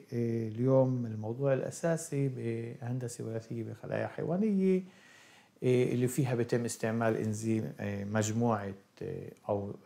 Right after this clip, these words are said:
إيه، مجموعة كريسبر اللي راح نحكي عنها ب-،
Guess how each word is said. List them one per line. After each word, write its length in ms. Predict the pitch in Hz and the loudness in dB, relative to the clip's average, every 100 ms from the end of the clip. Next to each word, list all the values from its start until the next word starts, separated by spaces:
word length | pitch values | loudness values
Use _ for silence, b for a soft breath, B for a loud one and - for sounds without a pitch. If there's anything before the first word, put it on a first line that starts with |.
| 101 | -14
إيه، 380 | 95 92 98 - - _ _ | -14 -14 -18 -20 -20 _ _
مجموعة 320 | 117 117 127 110 - | 0 2 2 0 -2
كريسبر 400 | - 117 - - | -2 -2 -2 -2
اللي 200 | 143 - | -2 -2
راح 180 | 92 - | -8 -10
نحكي 340 | 95 92 - - | -12 -12 -12 -10
عنها 300 | 98 98 101 107 | -8 -8 -10 -8
ب-، 240 | 92 95 | -8 -10